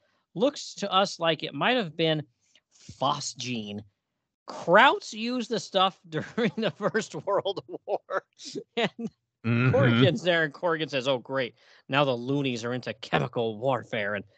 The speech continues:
Speaker 1: there's somebody's just
Speaker 2: <laughs>
Speaker 1: random hand there below that word bubble, a dead person's hand. <laughs>
Speaker 2: Oh, Lordy.
Speaker 1: Gosh.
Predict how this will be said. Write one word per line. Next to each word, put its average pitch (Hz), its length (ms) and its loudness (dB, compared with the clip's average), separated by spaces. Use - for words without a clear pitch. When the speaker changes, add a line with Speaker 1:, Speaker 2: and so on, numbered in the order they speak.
Speaker 1:
there's 156 180 8
somebody's 135 320 0
just 135 640 0
Speaker 2:
<laughs> 135 40 4
Speaker 1:
random 156 320 10
hand 139 520 2
there 123 180 -2
below 127 260 -4
that 120 180 -4
word 120 200 -6
bubble, 110 240 -12
a 110 40 -8
dead 110 300 -2
person's 95 380 -14
hand. 92 240 -16
<laughs> - 140 -2
Speaker 2:
Oh, 113 520 4
Lordy. 120 480 4
Speaker 1:
Gosh. - 340 -6